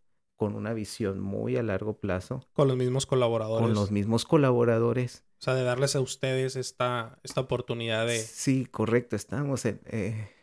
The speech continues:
Speaker 1: estamos en una zona rural,
Speaker 2: Ujú.
Speaker 1: donde para ellos era imposible, eh,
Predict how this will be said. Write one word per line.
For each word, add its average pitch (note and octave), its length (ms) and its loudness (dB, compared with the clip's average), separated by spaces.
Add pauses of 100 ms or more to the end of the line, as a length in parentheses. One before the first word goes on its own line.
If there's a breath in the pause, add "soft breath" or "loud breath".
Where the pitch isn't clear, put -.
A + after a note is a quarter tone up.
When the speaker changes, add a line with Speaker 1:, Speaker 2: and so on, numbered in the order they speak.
(960 loud breath)
Speaker 1:
estamos C#3+ 540 0
en B2+ 160 2
una B2+ 240 0
zona A2 1000 -2 (760)
rural, A#2 420 0 (240)
Speaker 2:
Ujú. C3+ 300 0 (160)
Speaker 1:
donde A2+ 280 -2
para G#2 280 0
ellos B2 280 -2
era C3 120 -4
imposible, A#2+ 840 0 (800)
eh, G#2 580 -4